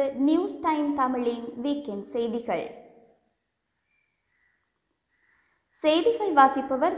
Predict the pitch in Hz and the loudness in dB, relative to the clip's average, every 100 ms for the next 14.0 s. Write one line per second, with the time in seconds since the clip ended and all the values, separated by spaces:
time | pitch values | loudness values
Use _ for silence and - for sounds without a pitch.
0 | 269 285 269 269 - 226 226 220 220 214 | 0 2 0 0 0 0 0 -2 0 0
1 | 214 220 220 - 254 349 - - - 330 | 0 0 0 4 4 4 -2 -16 -8 -4
2 | 339 262 226 214 208 196 247 311 - 226 | -2 -2 -2 -2 -6 -4 -4 -4 -6 0
3 | 196 196 - 233 233 233 165 - - - | 0 0 0 -2 0 -8 -10 -14 -20 -20
4 | _ _ _ _ _ _ _ _ _ _ | _ _ _ _ _ _ _ _ _ _
5 | _ _ _ _ _ _ _ 254 285 285 | _ _ _ _ _ _ _ 4 6 10
6 | 294 269 254 254 294 311 220 214 202 - | 8 8 2 -2 4 6 6 4 -2 2
7 | 233 226 226 170 - - - - - - | 4 4 2 2 0 -8 -16 -20 -20 -20
8 | _ _ _ _ _ _ _ _ _ _ | _ _ _ _ _ _ _ _ _ _
9 | _ _ _ _ _ _ _ _ _ _ | _ _ _ _ _ _ _ _ _ _
10 | - 294 302 - 403 392 302 254 240 233 | 0 4 6 6 4 4 6 8 8 8
11 | 330 349 233 254 269 277 247 240 247 214 | 6 8 10 10 10 2 6 6 6 4
12 | 220 226 226 226 311 370 - 277 247 214 | 6 2 2 2 2 2 4 6 6 2
13 | 196 202 208 202 220 226 233 233 214 160 | 2 0 0 2 6 12 12 12 6 4